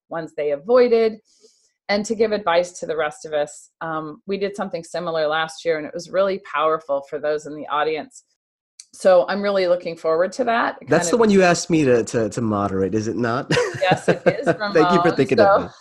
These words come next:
Speaker 2: of me.
Speaker 1: <laughs> so we will be talking about, and hopefully you'll be sharing some of your, uh,
Speaker 2: Oh, certainly.
Speaker 1: insight into,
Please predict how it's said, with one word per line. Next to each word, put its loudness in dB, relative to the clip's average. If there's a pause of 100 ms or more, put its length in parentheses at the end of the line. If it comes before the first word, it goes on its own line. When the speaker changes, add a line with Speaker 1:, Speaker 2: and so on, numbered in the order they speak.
(120)
Speaker 2:
of -4
me. 0 (280)
Speaker 1:
<laughs> -20
so 2 (180)
we -2
will 4
be -4
talking -2
about, 2
and -2
hopefully -2
you'll -2
be -10
sharing 0
some -2
of -4
your, 2
uh, 2
Speaker 2:
Oh, 0
certainly. -4 (380)
Speaker 1:
insight -2 (120)
into, -6